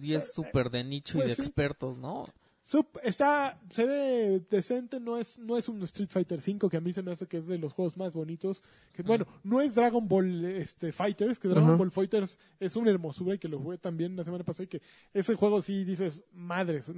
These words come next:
Speaker 2: te gusten o no los juegos de peleas, lo
Speaker 3: Este está chido.
Speaker 2: necesitas porque se ve espe-, espectacular si lo sabes jugar o si no lo sabes jugar. Pero da un buen gatazo, ¿no? O sea, pasa y dices, "Órale, chingón,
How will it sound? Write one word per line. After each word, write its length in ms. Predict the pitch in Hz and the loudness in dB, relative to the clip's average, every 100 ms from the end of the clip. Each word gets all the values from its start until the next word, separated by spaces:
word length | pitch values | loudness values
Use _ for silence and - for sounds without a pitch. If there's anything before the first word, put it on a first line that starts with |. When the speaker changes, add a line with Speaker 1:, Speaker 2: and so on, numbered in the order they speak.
| 170 | -6
Speaker 2:
te 100 | 185 | 0
gusten 280 | 202 - 214 | 2 2 0
o 60 | |
no 160 | 185 185 | 2 4
los 120 | 202 | 2
juegos 180 | 190 196 | 2 0
de 60 | 170 | 0
peleas, 360 | 175 170 208 - - - | -4 -4 -4 -6 0 10
lo 80 | |
Speaker 3:
Este 160 | 185 175 | 10 10
está 180 | 170 160 | 8 8
chido. 240 | 208 170 262 | 10 10 8
Speaker 2:
necesitas 260 | 294 - - _ | 6 -2 -20 _
porque 220 | - 156 | -10 -6
se 140 | 165 175 | -2 0
ve 280 | 202 233 190 | 2 2 -2
espe-, 240 | - 160 | -2 -4
espectacular 760 | - - 175 170 - 165 180 208 - _ | -4 -4 -6 -6 -2 0 0 -2 -10 _
si 160 | _ - | _ 0
lo 120 | 175 | 2
sabes 300 | 156 190 208 | 4 4 2
jugar 260 | - 165 175 | 2 -2 0
o 80 | 180 | -2
si 140 | 156 | -2
no 100 | 160 | -2
lo 120 | 196 170 | 0 -2
sabes 200 | 170 160 | -4 -10
jugar. 260 | 165 185 - - - _ _ _ _ _ | -10 -10 -10 -16 -20 _ _ _ _ _
Pero 480 | 240 247 247 247 247 | 2 4 4 2 0
da 280 | 269 294 294 | -2 -2 -2
un 140 | 285 | -2
buen 180 | 294 269 | -2 -2
gatazo, 460 | 226 214 202 - 151 | -6 -4 -4 -4 -8
¿no? 140 | 202 | -6
O 40 | |
sea, 260 | 208 190 185 | -4 -4 -4
pasa 600 | - 214 214 - 226 214 | 0 2 2 0 -6 -4
y 380 | 180 165 165 160 | -6 -6 -6 -6
dices, 300 | 190 196 - | -6 -6 -4
"Órale, 380 | 285 269 196 185 | -4 -2 -4 -6
chingón, 440 | - 208 196 190 | -6 -8 -6 -8